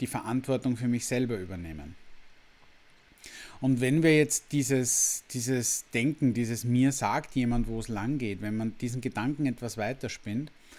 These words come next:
dann kommen wir automatisch auch wieder zurück zu den Punkten, wo wir uns am kleinsten gefühlt haben. Und am kleinsten haben wir uns nun mal gefühlt,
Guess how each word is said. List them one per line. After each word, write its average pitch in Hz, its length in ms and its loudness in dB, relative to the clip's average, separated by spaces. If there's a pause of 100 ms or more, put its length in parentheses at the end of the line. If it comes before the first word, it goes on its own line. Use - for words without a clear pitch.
(220)
dann 120 140 -4
kommen 123 460 0
wir 151 380 -2
automatisch 123 800 -2
auch 120 240 -4
wieder 131 180 -2
zurück 135 440 -4 (540)
zu 139 120 -2
den 127 400 0
Punkten, 143 420 0
wo 123 140 0
wir 131 140 4
uns 131 120 0
am 120 140 -2
kleinsten 123 580 -2
gefühlt 156 380 -2
haben. 131 180 2
Und 123 80 2
am 117 120 0
kleinsten 127 520 6
haben 135 320 2
wir 131 140 2
uns 120 140 -2
nun 117 140 2
mal 113 200 0
gefühlt, 143 420 -4